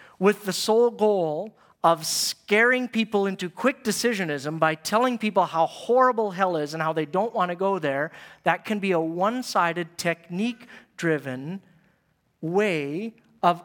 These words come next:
announcing the kingdom, and that's not the way in which Jesus proclaims it. On the flip side, truncating the good news and making it just light and culturally palatable and relevant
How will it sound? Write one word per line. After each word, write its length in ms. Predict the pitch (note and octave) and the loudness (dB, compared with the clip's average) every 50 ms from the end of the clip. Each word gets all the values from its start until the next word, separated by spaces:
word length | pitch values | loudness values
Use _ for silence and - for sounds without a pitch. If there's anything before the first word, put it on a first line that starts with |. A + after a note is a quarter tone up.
| - F3+ | -6 -4
announcing 840 | F3 F3 F3 F3+ F#3+ F#3+ F#3+ G3+ G#3+ G#3+ - - - E3+ D#3 D#3 D3+ | -4 -4 -4 -2 -2 -2 -2 -2 -4 -6 -8 -10 -8 -8 -8 -6 -4
the 100 | D#3 D#3 | -6 -6
kingdom, 580 | D#3+ - A3 A3 A3 F3+ C3+ A#2 A2+ B2+ D3 - - | -6 -6 -6 -4 -4 -4 -6 -8 -10 -10 -12 -10 -8
and 180 | E3 F3+ F#3+ | -8 -6 -6
that's 240 | G3+ G#3 - - - | -6 -6 -8 -6 -2
not 320 | A#3 A#3 B3 B3 - _ _ _ _ _ _ _ _ - | -2 0 0 -2 -4 _ _ _ _ _ _ _ _ -2
the 100 | F#3 F#3 | -2 0
way 440 | F3 E3 D#3+ D#3+ D#3 D#3 D#3 E3+ D#3+ E3 | 0 -2 -2 -2 -2 -2 -4 -6 -6 -8
in 140 | D#3+ D#3+ | -8 -6
which 280 | D#3 D#3 D#3 - - - | -4 -6 -6 -8 -12 -12
Jesus 640 | - F3 E3+ E3 E3+ D#3+ D3+ D#3+ D#3 D3 D3 - - _ - | -10 -8 -6 -6 -6 -6 -6 -6 -8 -8 -8 -12 -14 _ -12
proclaims 920 | - D#3+ D3 C#3 - - - D#3+ D3+ D3+ D3 C#3+ C#3 C3+ C3 A#2+ - - _ _ - | -8 -8 -8 -8 -8 -10 -8 -8 -6 -6 -8 -10 -10 -10 -10 -12 -12 -14 _ _ -16
it. 320 | A#2+ A2+ B2 - _ - _ _ - - - - - - - - | -14 -14 -16 -18 _ -20 _ _ -20 -20 -20 -20 -20 -16 -6 -2
On 100 | D#3+ E3+ | -2 -2
the 80 | F3 E3+ | -2 -2
flip 320 | D#3+ - - D4 D#4 - | -6 -6 -4 -4 -4 -4
side, 460 | - - - D3 C3 B2+ C3 D#3 D#3+ - _ - _ _ - | -4 -4 -2 -2 -2 -2 -4 -8 -10 -14 _ -20 _ _ -10
truncating 840 | - - - A#3 B3+ C4+ C4+ - - F3+ D#3+ D3+ D3 D3 D3 C#3 | -6 -2 0 0 0 -2 -4 -6 -4 -4 -4 -2 -4 -6 -6 -6
the 80 | C3+ D3 | -6 -4
good 240 | C#3 E3 E3 D3+ D3+ | -2 -2 -2 -2 -2
news 280 | D3 D3+ D#3 D#3+ D#3 | -4 -4 -4 -4 -4
and 120 | D#3+ D#3 D#3+ | -4 -4 -2
making 360 | F#3 G3+ G#3 - G#3 F#3 F3 | -2 -2 -2 -2 -4 -4 -4
it 160 | F3 E3+ - | -4 -6 -6
just 200 | - G#3+ - - | -8 -8 -6 -6
light 520 | D#3+ D#3 F3 F#3 F#3+ G3 G3 G3+ G3 - | -2 2 4 4 4 2 0 -4 -6 -8
and 160 | E3 D3+ C#3 - | -10 -10 -10 -8
culturally 480 | - G3 F#3+ F#3+ - - G#3 G3 F#3 | -6 -6 -6 -6 -6 -8 -6 -6 -6
palatable 960 | F#3+ - F3 F3 F3 F3+ F3+ F3+ F3 - - F3 E3 F#3 F3+ F3+ F3+ F#3 F3 - - - - - - - | -6 -4 -2 0 0 0 0 -2 -4 -6 -10 -8 -4 -2 0 0 0 -2 -4 -6 -12 -20 -20 -20 -16 -12
and 260 | C#3 C3+ C3 B2+ C3 | -12 -10 -8 -4 0
relevant 880 | D3+ E3 F3+ F#3+ F#3+ G3 F3+ F3+ F#3+ G3 F#3+ F#3+ F#3+ G3 G3 G3 - | 2 2 2 2 2 -2 -2 -2 -4 -2 -2 -2 -4 -6 -8 -10 -12